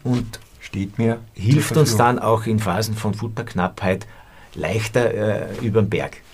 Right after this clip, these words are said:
Speaker 2: Okay, jetzt komme ich schon zum Schluss. Äh, wenn ich jetzt, äh, Grundfutter zukaufe, äh, von anderen Betrieben in einer Situation, wo es knapp ist, ich bin in einer Region, wo relativ wenig Futter vorhanden ist, weil es eben nicht geregnet hat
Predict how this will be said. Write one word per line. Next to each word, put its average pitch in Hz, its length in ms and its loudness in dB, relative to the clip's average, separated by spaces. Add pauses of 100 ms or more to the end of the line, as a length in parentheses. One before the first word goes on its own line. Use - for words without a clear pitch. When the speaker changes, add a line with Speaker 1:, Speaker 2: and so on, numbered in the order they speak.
(280)
Speaker 2:
Okay, 107 360 0 (540)
jetzt - 380 2 (420)
komme 123 260 8
ich 117 100 -2
schon 120 220 4
zum 110 160 2
Schluss. 110 500 2 (240)
Äh, 120 300 6
wenn 117 200 8
ich 151 100 8
jetzt, 147 280 6
äh, 139 260 8
Grundfutter 160 680 2
zukaufe, 92 800 2 (840)
äh, 110 280 8 (120)
von 110 400 6
anderen 117 480 6
Betrieben 123 540 4
in 139 280 6
einer 113 340 6
Situation, 110 760 4
wo 104 80 2
es 104 140 -2
knapp 101 380 0
ist, 147 280 0
ich 110 80 -2
bin 120 140 2
in 113 120 4
einer 98 240 2
Region, 107 420 4
wo 110 80 4
relativ 101 460 0
wenig 110 400 4
Futter - 340 -4
vorhanden 110 400 4
ist, 107 140 0
weil 98 120 2
es 101 120 0
eben 101 120 2
nicht 101 200 -2
geregnet 123 440 0
hat 135 200 -2